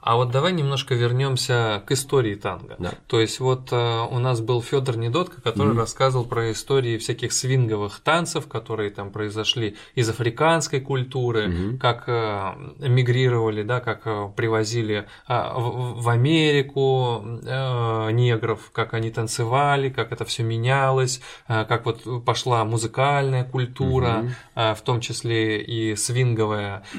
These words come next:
Speaker 1: и как тан-, танцы са-, сами дальше менялись и превратились в те танцы, которые вот мы сейчас видим. Например,
Speaker 2: Мгм.
Speaker 1: вот мы видим сальсу тоже. Вот. А расскажи про танго. Вот что, э, что, э, с,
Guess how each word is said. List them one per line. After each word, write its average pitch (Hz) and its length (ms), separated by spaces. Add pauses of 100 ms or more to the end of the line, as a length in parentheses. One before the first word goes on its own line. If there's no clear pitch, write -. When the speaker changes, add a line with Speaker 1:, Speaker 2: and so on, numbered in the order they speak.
(120)
Speaker 1:
и 110 600 (560)
как - 240
тан-, 117 360
танцы 120 260
са-, - 140 (220)
сами 110 280
дальше 107 300
менялись 131 480
и - 20
превратились 113 600
в - 80
те 131 140
танцы, 139 320
которые 117 340
вот 107 140
мы 117 100
сейчас 113 400
видим. 101 240
Например, 117 360
Speaker 2:
Мгм. 110 80
Speaker 1:
вот 107 120
мы 107 140
видим 98 200
сальсу 127 480
тоже. - 260 (460)
Вот. 107 300 (340)
А 110 120
расскажи 120 360
про 117 200
танго. 101 380
Вот - 140
что, - 240
э, 117 360
что, 131 580
э, 104 420
с, - 480